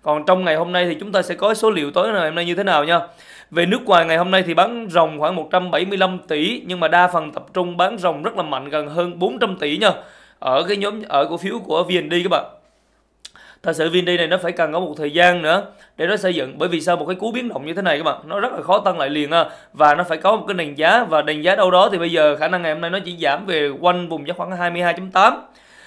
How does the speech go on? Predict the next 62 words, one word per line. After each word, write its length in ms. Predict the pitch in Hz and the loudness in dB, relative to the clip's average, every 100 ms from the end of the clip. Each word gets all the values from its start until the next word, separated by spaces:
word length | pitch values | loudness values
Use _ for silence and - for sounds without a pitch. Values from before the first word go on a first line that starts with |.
| - | -16
Thì 100 | - | -6
mình 180 | 170 170 | -2 0
có 60 | 208 | 0
chia 220 | 220 208 | 0 -2
sẻ 160 | 196 165 | 0 -4
với 100 | 214 | -4
mọi 140 | 165 | -6
người 160 | 156 156 | -4 -4
trong 140 | 190 | -2
group 140 | 190 139 | -2 -2
vip 140 | 262 | -2
rằng 160 | 202 165 | 0 0
là 100 | 147 | 6
đây, 300 | 175 190 143 - _ _ _ | 8 8 6 -8 _ _ _
vào 180 | 160 156 | 4 4
sáng 220 | 175 233 | 4 2
sớm 220 | 240 240 | 0 0
ngày 120 | 240 | 2
hôm 140 | 170 180 | 0 2
nay 120 | 180 | 0
mình 180 | 170 151 | 0 -2
có 80 | 185 | -2
nhắc 260 | 180 247 - | -2 -6 -6
với 80 | 185 | -6
mọi 140 | 156 | -4
người 220 | 151 151 | -4 -2
ở 220 | 139 139 | 0 2
câu 200 | 190 196 151 | 2 -2 -2
chuyện 140 | 143 | -8
là 60 | 143 | -4
giờ 220 | 135 131 - - _ - | -2 -2 -4 -18 _ -6
nhóm 260 | 180 262 | -2 -2
chứng 220 | 247 247 | -2 -6
khoán 260 | 226 208 254 | 2 4 4
này 80 | 190 | 2
các 40 | |
bạn 120 | 165 | 0
này, 160 | 151 139 131 | 0 -4 -4
vì 200 | 151 156 | -4 -4
chúng, 100 | 180 190 | -4 -10
vì 180 | 160 156 | -4 -4
mình 160 | 151 151 | -4 -4
đã 80 | 160 | -2
nhắc 180 | 226 240 | -2 -2
với 80 | 208 | -4
anh 80 | |
chị 140 | 185 147 | -2 -4
là 100 | 147 | -6
mua 220 | 156 180 | -4 -4
được 100 | 165 | -4
những 140 | 147 160 | -8 -8
cổ 100 | 180 | -8
phiếu 160 | 214 | -4
này 260 | 220 151 135 | 0 2 2
ở 160 | 131 | -2
những 160 | 156 196 | -2 -4
vùng 200 | 175 143 | -8 -4
giá 160 | 160 202 | -2 2
rất 280 | 185 180 | 0 0
là 160 | 170 156 | 0 2
ok 280 | 143 165 165 175 170 | 2 0 2 2 4
rồi, 200 | 160 | 4